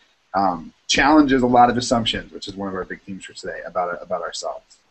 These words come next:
Cool. Well, thank you guys so much. Such an awesome panel. The, the hours just flew by. Thank you. And thank you to all of our, all of our viewers who stuck with us. Uh, we have, you know, really, really, really, uh,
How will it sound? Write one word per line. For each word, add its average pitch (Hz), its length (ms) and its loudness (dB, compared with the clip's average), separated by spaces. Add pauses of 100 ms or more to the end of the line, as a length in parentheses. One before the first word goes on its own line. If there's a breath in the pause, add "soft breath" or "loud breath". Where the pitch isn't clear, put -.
(460)
Cool. 123 220 4
Well, 110 80 -2
thank 190 200 2
you 208 80 0
guys 160 260 4
so 165 220 6
much. 156 320 4
Such 156 200 0
an 165 60 -2
awesome 131 400 2
panel. 127 300 4
The, 110 120 0
the 101 220 -4
hours 113 300 2
just 107 140 -10
flew 123 220 0
by. 110 200 4
Thank 120 340 -4
you. 120 220 0 (300 soft breath)
And 117 120 -4
thank 139 200 0
you 151 80 4
to - 60 6
all 139 200 6
of 131 60 2
our, 123 320 6
all 127 200 2
of 127 100 4
our 120 120 6
viewers 135 460 4
who 110 80 -6
stuck - 280 -2
with 123 160 0
us. 143 360 -2
Uh, 95 200 0
we 104 80 -2
have, 104 140 -2 (400)
you 113 80 -2
know, 107 80 0
really, 127 380 4
really, 123 240 4
really, 117 440 2
uh, 101 360 0